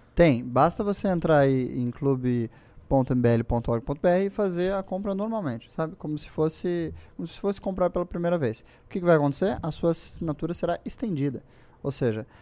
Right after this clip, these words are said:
ah, você estará obtendo mais tempo do seu Clube M B L e você estará recebendo um bônus, essa revista, diretamente da sua casa, sem custo adicional.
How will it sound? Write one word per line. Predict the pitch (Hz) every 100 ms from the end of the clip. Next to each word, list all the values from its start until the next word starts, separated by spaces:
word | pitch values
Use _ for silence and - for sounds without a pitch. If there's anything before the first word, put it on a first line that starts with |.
| - _ -
ah, | 123 123 120 117
você | 123 -
estará | 139 - 143 139 160 151 _ _ -
obtendo | 165 185 - 143 - -
mais | 165 165 170 170 165 160 175 185 190 -
tempo | - 247 214 - _ _
do | 156
seu | - 123
Clube | 117 131
M | 165
B |
L | 160 165 -
e | 196
você | 226 -
estará | 220 202 170
recebendo | 180 - 180 139 156 - _ _
um | 285 202
bônus, | 160 135 143 - -
essa | 165 - 165
revista, | 143 135 123 131 - 165 - _
diretamente | 139 123 127 127
da | 139
sua | 151 190
casa, | 180 135 143
sem | - 151 147
custo | 123 123 127
adicional. | 127 135 117